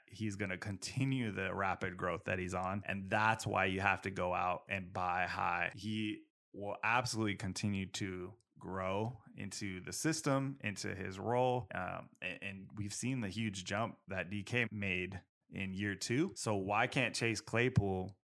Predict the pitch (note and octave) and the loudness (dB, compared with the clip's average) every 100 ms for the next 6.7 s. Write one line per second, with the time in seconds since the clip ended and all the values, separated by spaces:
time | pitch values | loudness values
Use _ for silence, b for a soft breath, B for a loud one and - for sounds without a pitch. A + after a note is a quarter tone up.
0 | _ - G2+ - A#2+ A2 G#2+ A2 G#2+ A2 | _ -6 -4 0 0 2 2 4 4 2
1 | - G2 G2 G2+ G#2 G#2 G2+ G#2 F#2 - | 2 2 0 0 0 0 2 0 0 -4
2 | - G#2 A#2 G#2 F#2+ F#2+ F#2+ F2+ G2+ F#2 | -4 0 0 0 -4 -6 -6 -6 -6 -4
3 | G2+ G2 B2 B2 B2 B2 A2 G2+ - B2 | -4 -2 4 4 4 4 2 0 -2 0
4 | A#2 A#2 B2+ A#2 A2+ B2+ A#2+ A2 G2 G2+ | 2 4 4 6 6 6 6 4 4 2
5 | A2+ G2 G#2 B2 D3 F#2 F#2 F#2+ A2+ A2+ | 0 2 2 2 0 -2 -4 -4 -2 -2
6 | A#2+ A2 G2+ A2 A2+ G2+ - | 0 -2 0 2 2 0 -6